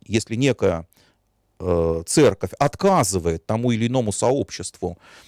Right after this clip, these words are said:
в признании полноты церковности этого сообщества, выражается это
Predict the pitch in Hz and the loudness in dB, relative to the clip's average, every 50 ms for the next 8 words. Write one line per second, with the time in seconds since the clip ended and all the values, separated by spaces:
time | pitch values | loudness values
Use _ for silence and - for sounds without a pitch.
0 | _ _ - - 98 - - 131 147 147 127 147 160 156 139 110 95 95 90 87 | _ _ -10 -10 -8 -4 -2 -2 -2 -2 -2 -2 0 0 0 0 0 -2 -4 -4
1 | 87 87 - - 117 123 127 131 135 131 - - 143 107 90 - - - 135 120 | -4 -6 -4 -2 -2 -2 0 0 -2 -2 0 0 0 0 0 -2 -2 -2 -2 -2
2 | - - 107 190 101 107 - - - 160 - 175 170 175 - 185 185 202 220 208 | 2 2 0 2 0 -4 -6 -2 -2 -2 -2 -2 -6 -4 0 2 2 2 2 0
3 | - - 190 - - - - 110 _ _ - - - - - 95 117 170 185 196 | -6 -8 -10 -10 -8 -8 -8 -8 _ _ -20 -20 -20 -12 -4 2 2 4 4 4
4 | 160 - 147 156 151 160 180 185 - - - 202 196 - - 175 185 180 175 - | 2 2 2 2 4 4 2 0 -2 0 0 0 0 0 0 2 4 4 2 2
5 | - 170 165 160 | 2 0 0 0